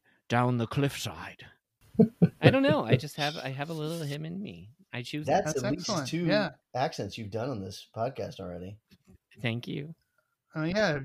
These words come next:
Speaker 3: Have you ever th-, thought about doing, being a voice actor?
Speaker 1: <laughs> Give me another one. Come on. Whew. Whew. I'm warmed up.
Speaker 2: Uh,
Speaker 3: Uh, do an Arnold.
Speaker 1: Okay, Arnold. <laughs>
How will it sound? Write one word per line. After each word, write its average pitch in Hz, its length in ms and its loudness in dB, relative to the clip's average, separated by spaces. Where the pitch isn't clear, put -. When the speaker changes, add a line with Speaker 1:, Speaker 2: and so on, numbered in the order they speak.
Speaker 3:
Have 156 120 -8
you 196 100 0
ever 196 140 0
th-, - 120 -12
thought 180 240 0
about 170 300 0
doing, 165 200 0
being 156 200 0
a 135 60 -2
voice 139 340 -2
actor? 226 280 6
Speaker 1:
<laughs> 185 100 -4
Give 196 160 8
me 208 100 8
another 208 280 6
one. 107 140 -2
Come 190 160 2
on. 247 200 2
Whew. - 180 6
Whew. 392 120 2
I'm 151 60 -8
warmed 175 220 0
up. 220 220 2
Speaker 2:
Uh, 107 400 0
Speaker 3:
Uh, 156 760 0
do 170 100 -2
an 185 140 0
Arnold. 214 320 4
Speaker 1:
Okay, 220 240 2
Arnold. 151 320 0
<laughs> - 220 0